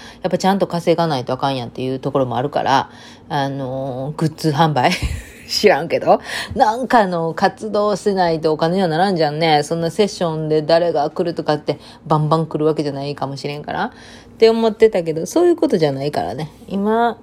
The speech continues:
主になる仕事っていうか、ちゃんと生活できるお金は別で稼いで、そして、あのー、ちょっとした、なんていうの？あのー、サイドでやってるっていう感じで、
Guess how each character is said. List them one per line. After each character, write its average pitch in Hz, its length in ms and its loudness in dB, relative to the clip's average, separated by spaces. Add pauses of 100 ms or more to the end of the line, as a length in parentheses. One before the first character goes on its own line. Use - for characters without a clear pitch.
(360)
主 277 240 0
に 269 160 4
な 196 120 4
る 147 140 -2
仕 - 160 -6
事 180 240 -4
っ 170 40 -6
て 165 100 -6
い - 20 -4
う 151 60 -10
か、 135 180 -4
ち - 80 -16
ゃ 220 100 4
ん 233 60 -2
と 160 220 4 (260)
生 190 220 4
活 196 200 0
で 220 120 4
き 240 100 -4
る 240 140 2
お 170 60 -2
金 190 220 2
は 294 260 2 (260)
別 160 240 0
で 139 100 2
稼 180 380 4
い - 20 4
で、 156 160 0 (480)
そ 240 140 -2
し - 80 -8
て、 262 280 4 (100)
あ 160 340 -4
の 143 960 -12 (560)
ー、 - 40 -20
ち - 80 -4
ょ - 20 0
っ - 20 -16
と 220 160 4
し - 100 -12
た、 208 220 2
な 202 120 -2
ん 190 100 -4
て - 80 -8
い - 80 -10
う - 40 -12
の？ 185 320 -12
あ - 220 -12
の 50 560 -16 (1120)
ー、 - 60 -18
サ 170 240 0
イ 151 100 0
ド 92 100 -6
で - 120 -6
や 110 80 -4
っ - 20 -12
て - 180 -14
る 151 120 -10
っ - 20 -8
て 156 160 -10
い 98 100 -6
う 87 60 -12
感 139 260 -10
じ - 140 -16
で、 - 160 -8